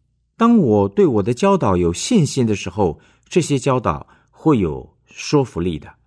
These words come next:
因为信心是掌上明珠。那有足够勇气抓住旗帜并且坚持住的人，一定会有追随的人。那说“我知道”的人，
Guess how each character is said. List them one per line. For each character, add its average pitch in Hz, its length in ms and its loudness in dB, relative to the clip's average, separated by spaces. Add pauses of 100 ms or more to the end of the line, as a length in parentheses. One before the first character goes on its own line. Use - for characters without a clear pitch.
(340)
因 123 120 0
为 123 100 4
信 151 340 0
心 120 400 -2 (180)
是 - 200 -8
掌 67 400 -6
上 90 260 -2
明 76 260 -6
珠。 127 320 -6 (440)
那 214 100 0
有 170 160 4
足 160 240 -2
够 190 160 2
勇 95 240 -2
气 101 340 -4 (280)
抓 196 320 2
住 131 240 -2
旗 - 340 -6
帜 143 260 -4 (200)
并 151 120 2
且 92 200 -2
坚 220 280 0
持 110 220 -8
住 107 220 -6
的 78 100 -4
人， 76 300 -8 (240)
一 139 180 2
定 160 340 0 (220)
会 131 260 0
有 73 260 -4
追 131 300 0
随 80 300 -6
的 76 140 -8
人。 67 180 -18 (840)
那 233 180 2
说 180 640 -2
“我 117 240 4
知 233 400 -4
道” 147 260 -2
的 87 100 -2
人， 76 360 -6